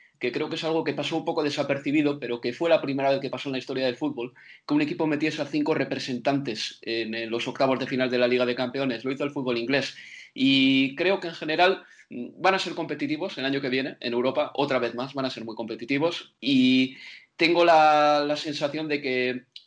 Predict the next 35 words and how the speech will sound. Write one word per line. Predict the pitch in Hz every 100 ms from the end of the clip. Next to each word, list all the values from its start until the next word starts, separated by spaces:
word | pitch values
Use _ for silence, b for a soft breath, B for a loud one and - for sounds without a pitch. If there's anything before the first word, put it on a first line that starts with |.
| -
ahora | 147 175 170
que |
cambiamos | 165 165 160 151
de | 147
década, | 151 165 135 147 - _ _ _
vamos | 135 151 151
a | 151
dejar | 147 147
atrás | 139 151 151 147 151
una | 151
década | 147 143 143 143
que |
ha | -
sido | 143 139
gloriosa | 131 135 147 143 117
para | 117
el | 117
fútbol | 131 127
español, | 123 123 131 139 139
que | 139 107
se | 123
ha |
llevado, | 120 123 127 123 120 B B B
si | - 131
no | 135
recuerdo | 139 135 131 127 123
mal, | 131 127 123 _
cinco | - 175 151 151
Ligas | 143 139 131
de |
Campeones | 127 123 127 131 123 117 - _ -
y | 143 127
cinco | - - 196 175 131
Europa | 123 131 127
League, | 110 117